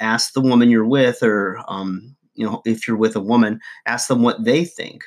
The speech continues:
you know, because sometimes they just won't tell you. They'll just tolerate it because they like you for other reasons. But, you know, p-,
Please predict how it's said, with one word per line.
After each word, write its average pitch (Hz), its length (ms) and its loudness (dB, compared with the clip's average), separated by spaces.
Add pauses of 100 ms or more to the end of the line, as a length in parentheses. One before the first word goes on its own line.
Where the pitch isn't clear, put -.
(440)
you 110 120 -6
know, 101 80 -4
because 113 260 -4
sometimes 190 400 0
they 135 120 4
just 123 180 -4
won't 113 200 2
tell 101 220 0
you. 127 280 0 (220)
They'll 117 120 2
just 104 240 -4
tolerate 117 580 0
it 135 160 -2
because 110 320 -8
they 104 120 -4
like 104 300 -4
you 104 80 -8
for 95 160 -8
other 104 240 -4
reasons. 131 540 0 (380)
But, 113 340 2
you 117 100 0
know, 104 360 -2 (280)
p-, - 80 -20